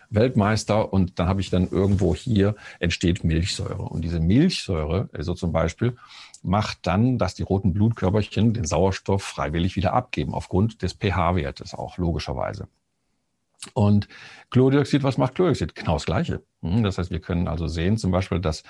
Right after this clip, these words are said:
wenn wir intravenöse Infusionen gemacht haben, also die Blutgaswerte, äh, einmal zum ersten kann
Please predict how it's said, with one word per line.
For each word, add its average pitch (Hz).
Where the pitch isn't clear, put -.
wenn 80
wir 80
intravenöse 82
Infusionen 82
gemacht 107
haben, 98
also 80
die 82
Blutgaswerte, 92
äh, 80
einmal 107
zum -
ersten 95
kann 85